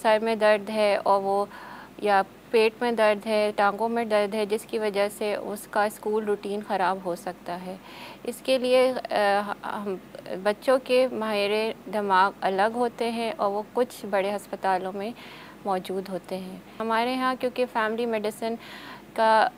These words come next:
रिवाज अभी इतना कॉमन नहीं है, तो पेशेंट ज़्यादातर जनरल प्रैक्टिशनर के पास जाते हैं और वो वहाँ से सिर्फ़ और सिर्फ,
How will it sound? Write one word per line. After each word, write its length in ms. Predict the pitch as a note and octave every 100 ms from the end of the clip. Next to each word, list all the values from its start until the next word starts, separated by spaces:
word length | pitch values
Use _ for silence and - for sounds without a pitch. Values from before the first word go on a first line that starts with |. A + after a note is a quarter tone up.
| -
रिवाज 440 | G#3 G#3 G3+ G#3
अभी 200 | F#3+ G3
इतना 260 | A3 G#3+ G#3+
कॉमन 400 | G#3+ G3 G3+ A3+
नहीं 340 | A#3 A#3 A#3
है, 120 | A3 A3
तो 160 | A3+
पेशेंट 400 | G#3+ G#3+ A3+ B3
ज़्यादातर 480 | A3+ G3+ G#3+ G#3 G#3+
जनरल 340 | G3+ G3+ A3+
प्रैक्टिशनर 640 | B3 A3+ - G#3+ G#3+ A3+ G#3+
के 120 | G#3+
पास 260 | G#3 G3+ G#3
जाते 340 | G#3 G3+ A3
हैं 280 | G#3 G#3 G3+
और 220 | - G#3
वो 140 | G#3+
वहाँ 280 | A3 G#3 G3+
से 200 | G3+ A3+
सिर्फ़ 420 | A#3 - B3+ B3+
और 120 | A3+ A3+
सिर्फ, 260 | G#3+ G#3+